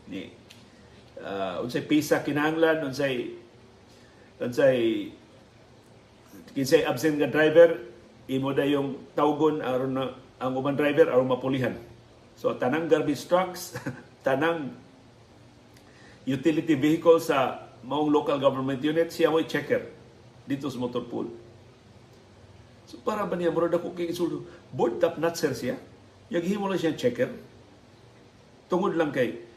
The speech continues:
nisukol siya o ni question siya nga nung gi-forge ang iyang perma.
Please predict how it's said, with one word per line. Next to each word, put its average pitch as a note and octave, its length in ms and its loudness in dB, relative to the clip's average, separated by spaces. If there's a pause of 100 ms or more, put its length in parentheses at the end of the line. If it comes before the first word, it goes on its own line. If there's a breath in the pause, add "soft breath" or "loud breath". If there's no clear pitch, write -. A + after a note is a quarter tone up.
(240 loud breath)
nisukol E3 500 0
siya B2 220 0
o C3 80 0
ni B2 240 -4
question C3+ 340 -4
siya B2+ 240 0
nga B2+ 80 2
nung A#2+ 140 -2
gi-forge - 880 0
ang B2+ 80 0
iyang A2 160 -2
perma. A2 240 -2